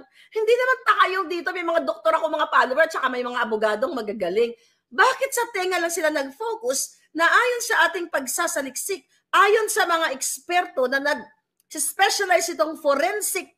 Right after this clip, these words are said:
investigation na ito, napaka-importante na mula eyebrow, yung eyebrow mo, pati lid ng mata mo, pati shape ng ilong mo, pati ito, pati size ng mukha, yung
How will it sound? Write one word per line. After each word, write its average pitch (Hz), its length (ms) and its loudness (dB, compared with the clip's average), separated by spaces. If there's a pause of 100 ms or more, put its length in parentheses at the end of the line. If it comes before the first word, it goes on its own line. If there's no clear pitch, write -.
investigation 233 800 -2
na 175 160 -6
ito, 254 200 -4 (440)
napaka-importante 330 1400 2
na 349 160 4 (560)
mula 262 240 6 (400)
eyebrow, 262 640 4 (1400)
yung 208 160 -6
eyebrow 349 480 4
mo, 277 400 -2 (800)
pati 381 320 6
lid 370 240 0
ng 320 160 0
mata 294 240 0
mo, 226 240 -4 (240)
pati 392 320 4
shape 330 320 -8
ng 294 160 -8
ilong 240 160 -4
mo, 220 400 -8
pati 381 400 4
ito, 269 320 -4 (160)
pati 330 240 4
size 339 320 0
ng 330 160 -4
mukha, 285 160 -2
yung 277 160 -4